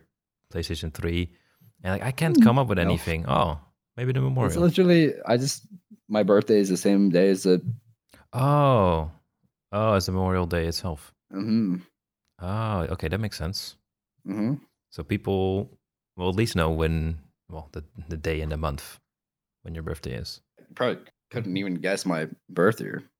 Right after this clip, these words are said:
Speaker 2: No shot.
Speaker 1: Well, you, well, you just said you were twenty, so.
Speaker 2: <laughs> Damn it.
Speaker 1: <laughs> Time to dox. We got you now. We're gonna,
Speaker 2: Uh.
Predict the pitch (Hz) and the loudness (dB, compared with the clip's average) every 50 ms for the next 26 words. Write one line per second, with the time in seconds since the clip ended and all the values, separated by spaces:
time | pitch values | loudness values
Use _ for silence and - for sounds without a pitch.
0 | _ _ - - - - - - - - - - - - _ - 90 73 53 - | _ _ -18 -16 -16 -14 -14 -12 -10 -10 -10 -12 -12 -16 _ -12 -10 -10 -8 -10
1 | 58 - - - _ _ - - 90 82 80 80 80 78 - - - - - 80 | -10 -12 -12 -16 _ _ -16 -12 -10 -8 -8 -8 -8 -10 -10 -10 -10 -8 -8 -8
2 | 80 73 73 - - - 82 85 78 71 78 - - - - - - - _ _ | -8 -10 -10 -10 -8 -6 -6 -6 -6 -8 -10 -12 -10 -10 -12 -12 -14 -16 _ _
3 | _ _ _ _ _ - - - - - - - - - - - - - - - | _ _ _ _ _ -10 -10 -4 -4 -4 -4 -4 -6 -6 -6 -2 0 0 0 0
4 | - - - - - - 147 - 285 269 - - - - - - - - - - | 0 -2 -2 -4 -8 -8 -6 -6 -6 -6 -6 -6 -6 -6 -6 -6 -6 -8 -8 -10
5 | - - - - _ - - - 101 107 113 113 104 - 127 110 92 110 101 98 | -12 -14 -18 -20 _ -10 -4 0 2 4 4 2 4 2 2 4 4 4 6 6
6 | 98 95 95 - - 98 - - - - - - 415 - - 587 605 - - 330 | 6 4 4 2 2 0 0 -2 -4 -6 -4 -4 -4 -4 -4 -6 -6 -4 -4 -4
7 | 339 - - - - - 202 190 95 - 107 113 107 104 107 113 113 113 107 101 | -4 -4 -4 -4 -4 2 2 2 4 4 2 2 4 4 4 6 6 6 6 4
8 | 98 98 95 95 98 98 98 98 98 139 139 143 143 143 139 131 131 127 - 90 | 4 4 4 4 4 4 2 0 -2 -4 -4 -2 0 0 0 0 0 2 2 4
9 | 95 123 - - - | 4 4 4 4 2